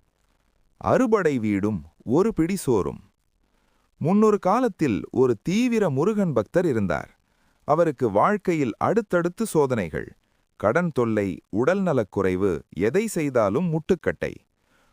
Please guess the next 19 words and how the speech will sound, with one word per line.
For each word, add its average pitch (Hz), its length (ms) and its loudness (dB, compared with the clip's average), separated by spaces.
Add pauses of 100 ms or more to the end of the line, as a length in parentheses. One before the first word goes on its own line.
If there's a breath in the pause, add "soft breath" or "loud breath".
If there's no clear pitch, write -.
ஒரு 175 200 2
கட்டத்தில் 185 500 0
மனமுடைந்த 151 640 0
அவர், 113 420 0 (300)
"முருகா, 123 500 0 (240)
உன்னை 113 400 -2
இவ்வளவு 170 520 0
வேண்டுகிறேனே, 143 640 -2 (320)
உனக்கு 147 380 -2
என் 139 160 -2
மேல் 185 220 -2 (100)
கருணையே 208 480 2
இல்லையா? 107 500 0 (220)
எனக்கு 131 400 0
நிம்மதியே 220 540 0
கிடைக்காதா?" 131 640 2
என்று 95 360 0
அழுது 196 300 -2
புலம்பினார். 90 580 -2